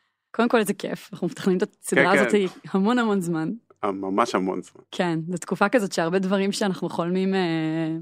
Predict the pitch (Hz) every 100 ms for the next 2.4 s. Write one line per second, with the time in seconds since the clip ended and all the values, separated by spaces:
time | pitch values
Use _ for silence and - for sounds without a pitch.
0 | 170 _ _ _ _ _ _ 180 190 185
1 | 196 175 170 180 175 175 160 185 180 185
2 | 196 175 170